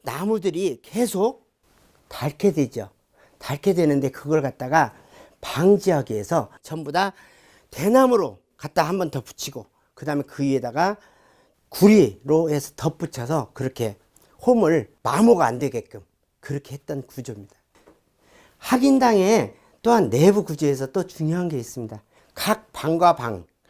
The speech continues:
곧 요소 요소를 갖다 연결해 주는 것은 복도로 돼 있다는 거죠.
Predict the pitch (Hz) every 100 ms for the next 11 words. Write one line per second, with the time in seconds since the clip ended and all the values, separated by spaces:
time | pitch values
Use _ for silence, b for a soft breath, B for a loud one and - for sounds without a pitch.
0 | _ _ - 202 - _ - 160 233 254
1 | 240 220 202 180 165 156 139 147 170 151
2 | 131 127 120 117 220 208 b b b b
3 | - 180 180 - 269 233 - - 143 120
4 | 113 110 98 104